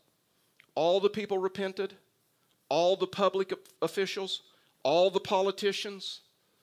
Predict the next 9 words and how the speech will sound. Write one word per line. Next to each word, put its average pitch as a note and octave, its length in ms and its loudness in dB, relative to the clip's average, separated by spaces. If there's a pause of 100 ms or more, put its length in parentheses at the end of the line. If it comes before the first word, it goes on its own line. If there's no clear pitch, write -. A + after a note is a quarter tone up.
(140)
presidents, F#3 640 2
vice F3 320 2
presidents, F#3+ 800 -2 (760)
congressmen, F#3 760 -2 (560)
everybody, D#3+ 760 4 (840)
everybody E3+ 720 4
repents. - 680 -10 (2500)
Five-word F3+ 520 2
sermon, F#3 420 2